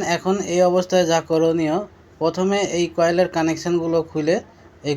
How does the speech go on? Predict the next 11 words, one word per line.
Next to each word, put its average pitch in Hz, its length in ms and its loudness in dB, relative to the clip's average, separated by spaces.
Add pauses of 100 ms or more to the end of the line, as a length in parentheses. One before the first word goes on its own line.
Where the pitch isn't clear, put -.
কয়েলটাকে 170 480 2
বের 156 240 2
করে 165 220 0
নিতে 147 220 -2
হবে। 139 240 -2 (840)
তো - 100 -2
আমি 180 240 4 (220)
এই 170 140 0
কানেকশানগুলো 180 680 0
খোলার 170 360 0
জন্য 175 260 2